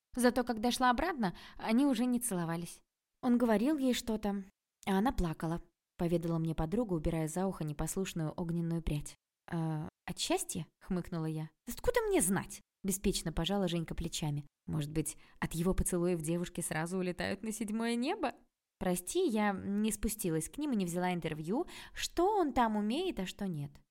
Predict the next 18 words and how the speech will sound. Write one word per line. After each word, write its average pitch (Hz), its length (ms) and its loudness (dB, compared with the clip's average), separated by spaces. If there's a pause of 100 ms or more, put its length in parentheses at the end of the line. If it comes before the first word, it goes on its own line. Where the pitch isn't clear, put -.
(320)
Но 302 140 2
Васька 330 280 0
точно 294 340 -6
не 262 160 -4
от 208 80 -4
счастья 185 340 -6
ревел. 170 320 -8 (280)
Вдруг 294 320 0
он 202 140 2
в 175 80 0
армию 214 300 0
уходит?» 185 500 -6 (500)
«Э, - 120 -16 (100)
вот 202 340 -8
она 180 240 0
и 165 40 -2
ноет». 170 480 -6 (320)
«Ага, 214 360 2